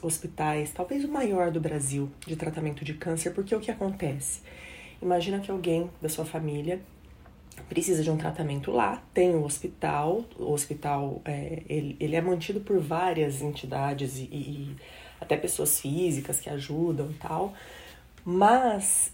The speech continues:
é, eles não conseguem absorver, por exemplo, um acompanhante dessa pessoa que vai fazer o tratamento, às vezes a pessoa precisa ficar lá meses,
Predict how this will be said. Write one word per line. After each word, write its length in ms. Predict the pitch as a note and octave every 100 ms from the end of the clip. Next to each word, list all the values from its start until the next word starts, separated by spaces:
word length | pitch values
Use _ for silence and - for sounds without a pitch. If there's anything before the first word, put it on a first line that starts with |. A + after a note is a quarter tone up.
| -
é, 540 | F3 E3+ E3+ E3 E3 G3
eles 200 | G#3 A3+
não 80 |
conseguem 720 | A#3+ E4 E4 C4 A#3+ G#3+ G3+ F#3+
absorver, 640 | F#3 F#3 - F3+ E3+ E3+
por 160 | E3 E3
exemplo, 640 | D#3+ D#3+ D#3 E3 D3+ C#3+ - - -
um 140 | F#3
acompanhante 840 | F3 F3 F3+ F#3 F3+ F3+ F3 E3 D#3+
dessa 240 | D#3+ E3
pessoa 320 | D#3+ D#3 D#3+
que 100 | D#3
vai 120 | D#3+ D#3
fazer 200 | D3 D3+
o 60 |
tratamento, 720 | D#3 D#3 E3 E3 E3+ E3 E3
às 80 | E3
vezes 120 | E3+
a 60 | E3+
pessoa 240 | F3+ F#3
precisa 260 | F#3 F#3 F#3
ficar 200 | - G3
lá 120 | G#3
meses, 920 | A#3 A#3 C4 C4+ G3 F3 D#3 - -